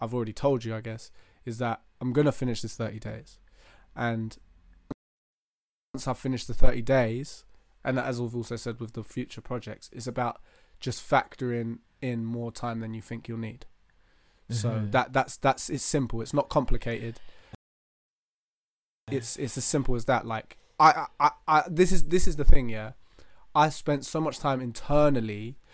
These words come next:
Speaker 1: judging myself, feeling bad, feeling this, feeling like, "Oh, I didn't do this, I didn't do that. Oh, so I'm rubbish now. I'm not a high performer. I'm not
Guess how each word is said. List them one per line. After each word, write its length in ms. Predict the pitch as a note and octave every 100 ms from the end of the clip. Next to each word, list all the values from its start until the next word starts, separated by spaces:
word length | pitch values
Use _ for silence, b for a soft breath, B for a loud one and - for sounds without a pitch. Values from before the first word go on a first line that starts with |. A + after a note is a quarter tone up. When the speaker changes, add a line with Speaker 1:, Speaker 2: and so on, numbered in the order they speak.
| b -
Speaker 1:
judging 280 | C#3 C3 B2+
myself, 520 | A#2+ - B2+ B2+ B2
feeling 440 | - - B2+ A#2
bad, 560 | G#2+ B2 B2 A#2+ A#2+ A#2 b b b
feeling 480 | - C3 A#2+ A#2 A2+
this, 320 | B2+ B2 A#2+
feeling 300 | - B2+ A#2
like, 160 | A#2 A2+
"Oh, 400 | C#3 B2 A#2+ A2+ b b b
I 80 | C3+
didn't 220 | B2+ B2
do 180 | B2+ B2
this, 320 | A#2 A#2+ A2+
I 40 | B2
didn't 180 | B2
do 120 | A#2 B2
that. 180 | A#2+ -
Oh, 200 | C3+ A#2+
so 180 | - C3
I'm 260 | C3 B2 A#2+
rubbish 340 | C3 B2 -
now. 200 | A#2+ A#2
I'm 220 | C3+ B2+ B2
not 180 | B2+ A#2
a 40 |
high 340 | A#2+ - B2 A#2
performer. 380 | - B2+ A#2+ A2
I'm 240 | B2 B2
not 220 | B2+ A#2+